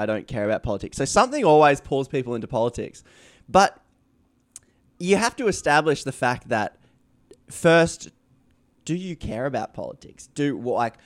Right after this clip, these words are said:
why should anyone even care? As <laughs> Christian and I have just admitted, I don't know Alice's journey, uh,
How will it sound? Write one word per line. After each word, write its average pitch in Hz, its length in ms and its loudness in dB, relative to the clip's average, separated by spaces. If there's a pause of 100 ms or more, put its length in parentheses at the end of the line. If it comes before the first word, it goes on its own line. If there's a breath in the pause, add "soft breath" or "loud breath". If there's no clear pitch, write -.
(180 soft breath)
why 156 520 2
should 143 440 -6
anyone 131 600 -2 (120)
even 120 460 -8
care? 107 420 -4 (320 soft breath)
As 131 500 -4 (180)
<laughs> - 240 -20
Christian 135 340 -6
and 123 80 0
I - 60 2
have 117 100 -8
just 247 180 -14
admitted, 110 400 -6
I 107 100 -6
don't 113 160 -4
know 110 120 -6
Alice's 107 480 -6
journey, 101 420 -8 (460 soft breath)
uh, 110 300 0